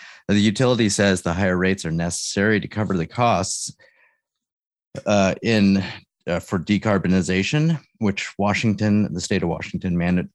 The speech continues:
mandated the accelerated transition to clean energy in twenty nineteen. That's the, uh, Clean Energy Transformation Act. And P S E filed the application with the Washington Utilities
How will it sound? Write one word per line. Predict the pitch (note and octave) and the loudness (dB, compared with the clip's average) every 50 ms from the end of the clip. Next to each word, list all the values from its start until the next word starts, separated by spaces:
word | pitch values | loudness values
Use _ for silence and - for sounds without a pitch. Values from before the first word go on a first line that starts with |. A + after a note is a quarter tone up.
| _ - D#2+ | _ -4 -2
mandated | F#2 G2+ G#2 G2 E2 E2 E2+ D2+ E2+ E2+ E2+ E2 F#2+ G2 - - - | 0 2 2 2 2 0 0 -2 -2 -2 0 0 -2 -2 -4 -6 -6
the | - F2+ F2 | -4 -4 -4
accelerated | D#2+ - - A2 G#2 G2+ F#2 E2+ E2+ E2 D#2+ - | -4 -4 -4 -2 -2 0 0 0 0 -2 -4 -4
transition | - - F#2+ E2 E2+ D2+ - G2+ G2+ - - E2+ D#2+ D#2+ | -4 -2 -2 -2 -2 -2 -2 -2 -2 -2 -2 -4 -4 -4
to | - | -6
clean | - - - F2+ E2+ E2 | -6 -6 -4 -2 0 0
energy | E2+ F2 E2+ E2 D2+ D#2+ D#2+ | 0 0 -2 -2 -4 -4 -4
in | E2 E2 E2 D2+ | -4 -4 -4 -6
twenty | - - - F#2+ F#2+ F#2+ F#2 | -8 -6 -4 -2 0 0 0
nineteen. | F2+ E2+ E2 D#2+ D2+ - - - - - F#2+ E2+ D#2+ D#2+ F2 G2+ G2+ G2 - _ _ _ _ _ - | 0 0 -2 -4 -6 -8 -10 -8 -4 -2 -2 -2 0 0 0 -2 -2 -4 -8 _ _ _ _ _ -10
That's | E2+ E2+ - - | -10 -10 -8 -8
the, | D#2+ D#2 - - | -6 -6 -4 -4
uh, | E2+ F2 E2+ - | -4 -6 -6 -10
Clean | - - G2+ F#2 F#2 | -6 -4 -2 0 2
Energy | F2+ F2+ F#2 F2 D#2+ - E2+ E2 E2 E2 E2 | 2 2 0 0 -2 -2 -2 -2 -2 -2 -4
Transformation | - - G2 D#2+ D#2 - - E2 E2+ F#2 F2+ - - E2 D2+ | -4 -4 -4 -4 -4 -6 -6 -4 -4 -4 -4 -4 -6 -8 -8
Act. | A1+ G#1+ C2+ D2+ E2+ G2+ - - - _ _ _ _ _ _ _ _ _ _ _ _ _ _ _ _ _ _ _ _ _ _ _ _ _ _ _ _ _ _ _ _ _ _ - - | -6 -6 -6 -6 -8 -8 -10 -16 -20 _ _ _ _ _ _ _ _ _ _ _ _ _ _ _ _ _ _ _ _ _ _ _ _ _ _ _ _ _ _ _ _ _ _ -10 -4
And | - G#2+ G#2+ G2+ G2+ G#2 G2 F2 - | 0 2 2 4 4 2 2 0 0
P | - D3 C#3 | 2 2 2
S | C#3 - C3+ | 2 2 2
E | C3 C3+ | 0 2
filed | C3 - G#2+ G#2+ G#2 F2+ | 2 2 2 2 2 2
the | G2 G2 | 2 2
application | F#2+ F#2+ - F#2+ E2+ - A2 G#2 G#2 - - A2 F#2 | 2 0 -2 -6 -6 -4 -4 -4 -2 0 0 0 2
with | F2 D2+ | 2 0
the | F2+ | 0
Washington | E2 D#2+ F2+ F2+ F2+ - - F#2+ E2+ - G2 F#2+ F2 E2+ E2+ E2 E2+ E2+ - - _ _ _ - | 0 0 0 0 0 0 -2 -2 -2 0 -2 0 0 0 0 0 -2 -4 -8 -12 _ _ _ -8
Utilities | F2+ E2+ F#2+ F#2+ F2+ F#2 E2 F2 E2 - - - - | -6 -4 -2 -2 -2 0 -2 -2 -2 -4 -6 -8 -10